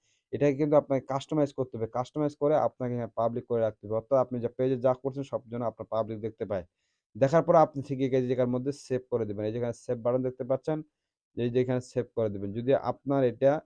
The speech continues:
এখানে থাকে only me তে, তাহলে আপনি এটাতে কি করবেন? এটাতে এখানে টিক চিহ্নটা উঠাই দিয়ে, এই যে আমি দেখা দিচ্ছি বারবার, এই যে এখানে উল-, উঠাই দিয়ে তারপর আপনারা এই যে এখানে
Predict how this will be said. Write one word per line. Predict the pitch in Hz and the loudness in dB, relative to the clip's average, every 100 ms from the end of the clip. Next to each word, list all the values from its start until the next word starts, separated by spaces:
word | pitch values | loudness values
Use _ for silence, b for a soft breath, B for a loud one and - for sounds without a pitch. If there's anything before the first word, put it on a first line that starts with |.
| _ _ _ _ | _ _ _ _
এখানে | 127 127 151 147 | -2 2 2 2
থাকে | 135 131 | 2 4
only | 135 135 127 127 127 | 4 4 4 2 2
me | 127 | 0
তে, | 151 160 | 2 2
তাহলে | 143 127 127 | 2 2 2
আপনি | 120 123 120 | 2 0 -2
এটাতে | 123 123 127 | 0 0 -2
কি | 135 | 0
করবেন? | 143 135 120 95 _ _ _ - | 2 4 2 0 _ _ _ -4
এটাতে | 127 139 139 | 4 4 6
এখানে | 143 135 | 2 0
টিক | - 139 | -2 -6
চিহ্নটা | - 143 139 131 | -2 0 2 4
উঠাই | 131 131 143 | 4 2 0
দিয়ে, | 139 160 | 2 -2
এই | - 117 | -2 -2
যে | 117 | -2
আমি | 117 | -2
দেখা | 117 117 120 135 | -4 -4 0 0
দিচ্ছি | 135 117 | -2 -2
বারবার, | 107 107 120 139 _ _ _ _ | -2 2 0 0 _ _ _ _
এই | 107 | -4
যে | 113 | 0
এখানে | 127 131 | 2 2
উল-, | 127 127 127 127 | 2 2 0 0
উঠাই | 139 139 | 0 0
দিয়ে | 151 | 0
তারপর | 143 127 127 | 2 2 4
আপনারা | 123 120 123 117 123 127 127 | 2 2 -2 0 2 4 4
এই | 127 123 | 2 0
যে | 117 | -2
এখানে | 113 117 127 | -6 -4 -4